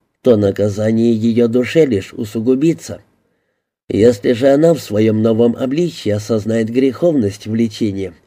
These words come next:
и проживёт жизнь, борясь с искушением, её душа получит прощение. Существуют специально разработанные каббалистические методики,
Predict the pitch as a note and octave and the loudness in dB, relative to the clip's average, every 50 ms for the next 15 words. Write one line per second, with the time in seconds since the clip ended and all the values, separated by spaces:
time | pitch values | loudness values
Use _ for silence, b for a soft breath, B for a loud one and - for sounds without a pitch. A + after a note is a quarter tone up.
0 | _ _ _ _ - - A2+ A2+ A#2+ A#2 G2+ A2 A#2 A2 B2 B2+ A#2 A2+ B2 F3 | _ _ _ _ -4 -2 0 2 2 2 2 2 2 2 2 2 2 0 0 0
1 | F3 D3+ B2 - - - B B B B - A2+ B2 A#2 A2 G#2 G#2 G#2 - A#2 | 0 0 -2 -6 -14 -20 B B B B 0 2 4 4 4 4 2 0 -4 -8
2 | G#2+ G#2 - B2+ A#2+ - - D#3+ D#3+ D3 C3 G#2+ F2+ E2+ - _ _ _ _ _ | -10 -6 -6 -6 -6 -4 -2 -2 0 0 0 -2 -4 -6 -12 _ _ _ _ _
3 | _ _ _ _ _ _ _ _ _ - A2+ B2 A#2 G#2+ G2+ G2 F#2 G2+ F#2+ - | _ _ _ _ _ _ _ _ _ 0 2 4 4 4 2 0 -2 -4 -4 -4
4 | - G#2+ G#2 G#2 G#2 G#2+ G#2 G#2 G#2 G#2 - G2+ G#2+ - A#2+ A#2+ B2 A2+ - - | -4 -4 -4 -2 -4 -4 -2 -4 -4 -6 -10 -14 -10 -6 -6 -6 -6 -8 -6 -2
5 | E3 D#3+ C#3+ B2 G2 F2+ D#2+ - _ _ _ _ _ _ _ _ _ _ _ _ | -2 0 0 -2 -4 -6 -10 -14 _ _ _ _ _ _ _ _ _ _ _ _
6 | _ _ _ _ _ _ _ _ _ _ _ - - A2+ A2+ - - D3 C#3+ A2+ | _ _ _ _ _ _ _ _ _ _ _ -2 -2 -2 -2 0 -2 -2 -2 -2
7 | - E3 F3 F3+ E3 C3 A2 - - - A2+ G#2 - - A2+ A2+ A2 A2+ A#2 A#2+ | -2 2 2 4 4 2 0 -4 -6 -6 -6 -6 -4 -2 0 0 2 2 2 0
8 | A#2 - C#3+ C3+ C3 B2 G2+ A#2+ A#2 A2+ A2 A#2 A#2+ A#2 A#2+ A#2 A2+ A#2+ A#2+ A2+ | 0 0 -2 -2 -2 -2 -2 -2 -2 0 2 0 0 0 0 -2 0 2 0 0
9 | G#2+ - B2 G#2+ A#2 A#2 A#2 A2+ G#2+ - - A#2+ A2 - A#2+ A2+ - - B2 A#2+ | 0 -2 -2 0 2 0 0 -2 -2 -4 -4 -4 -4 -2 -6 -6 -4 -4 -2 0
10 | B2 C3 B2+ - E3+ F3 D3+ B2 A2 G#2 - G#2 F#2+ E2+ | 2 0 0 2 0 0 0 -2 -6 -8 -8 -10 -12 -12